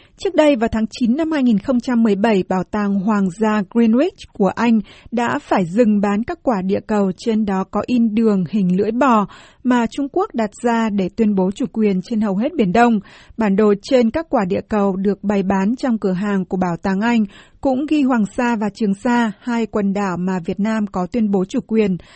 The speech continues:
bằng tiếng Trung Quốc, chứ không phải bằng ngôn ngữ trung tính là tiếng Anh, theo tiến sĩ Lê Trung Tĩnh của Quỹ Nghiên cứu Biển Đông.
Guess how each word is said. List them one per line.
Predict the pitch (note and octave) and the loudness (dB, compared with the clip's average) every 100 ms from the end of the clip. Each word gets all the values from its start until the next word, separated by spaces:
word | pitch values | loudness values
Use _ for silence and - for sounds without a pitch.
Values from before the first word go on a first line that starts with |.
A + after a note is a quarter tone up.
| - - | -20 -4
bằng | A3 G3+ | -2 0
tiếng | G#3 G3 | 0 -2
Trung | - B3+ | 0 -2
Quốc, | D4+ F#4 G4 _ - | 2 2 0 _ -4
chứ | A#3 A#3 | -2 -2
không | - C#4 | -2 -2
phải | B3+ C4 G#3 | -2 -2 -4
bằng | F3 F#3+ F#3+ | 0 0 0
ngôn | G3+ G#3 | 2 2
ngữ | A#3 B3+ | 2 0
trung | - A#3+ | -2 0
tính | A#3+ G#3+ A3+ | 2 0 0
là | D4+ A3+ | -2 -2
tiếng | G#3+ G3+ | -2 0
Anh, | B3 A#3+ G#3+ - - - | 0 0 -2 -10 -20 -8
theo | B3 A3 | -2 -2
tiến | G#3 G#3+ G3+ - | 0 0 -2 -4
sĩ | B3+ | -6
Lê | C4+ C4 A#3+ | -2 0 0
Trung | - G#3+ | 0 0
Tĩnh | A3+ G#3+ D#4 - | 2 0 0 -6
của | - B3 E3+ - | -4 -2 -2 -4
Quỹ | A#3 - | -6 -4
Nghiên | C#4+ C#4 A3+ | -2 0 0
cứu | - G3+ | 0 -2
Biển | C#4 F#3+ | 0 2
Đông. | G#3 G#3 | 2 0